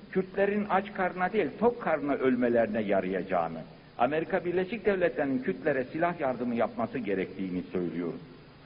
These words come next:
İşte muhterem kardeşlerim, bütün bunların hepsi açıkça göstermektedir ki Türkiye'deki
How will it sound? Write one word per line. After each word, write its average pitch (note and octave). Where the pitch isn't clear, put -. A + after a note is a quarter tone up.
İşte C3
muhterem A#2
kardeşlerim, F2+
bütün A3
bunların A#2
hepsi C#3
açıkça B2
göstermektedir F2+
ki A3+
Türkiye'deki C#3+